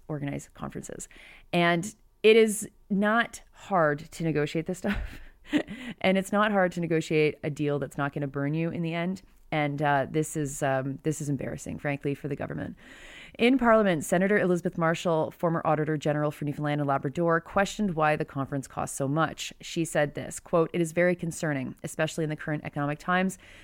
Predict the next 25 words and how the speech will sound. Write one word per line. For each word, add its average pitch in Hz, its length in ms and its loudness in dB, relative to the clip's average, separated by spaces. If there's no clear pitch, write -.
when 208 120 -2
people 233 260 2
are 233 80 4
lined 170 260 2
up 156 180 2
at 160 100 -4
food 170 200 -2
banks 160 480 0
while 160 260 2
we're 190 100 0
looking 175 340 -2
at 160 200 0
a 165 80 0
one 165 200 -2
point 165 240 -4
eight 156 140 -2
million 170 380 0
dollar 151 260 2
event 151 440 -2
that 160 160 0
went 151 260 0
thirty-five 214 580 2
percent 147 480 -4
over 160 240 2
budget. - 480 -4